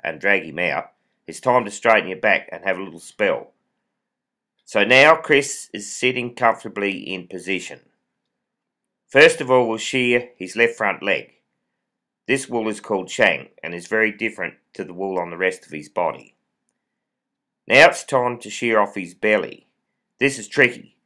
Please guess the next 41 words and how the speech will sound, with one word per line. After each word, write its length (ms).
so 180
we'll 80
do 160
it 60
real 220
carefully. 640
The 40
wool 220
is 280
of 160
a 20
good 300
quality, 580
but 160
often 280
has 200
a 60
lot 180
of 140
burr 260
in 140
it. 100
A 80
little 240
bit 160
of 100
work 380
on 160
the 80
first 380
back 280
leg. 360
The 60
back 320
leg 240
has 240
some 140
matted 360
wool 200
called 360
pieces. 760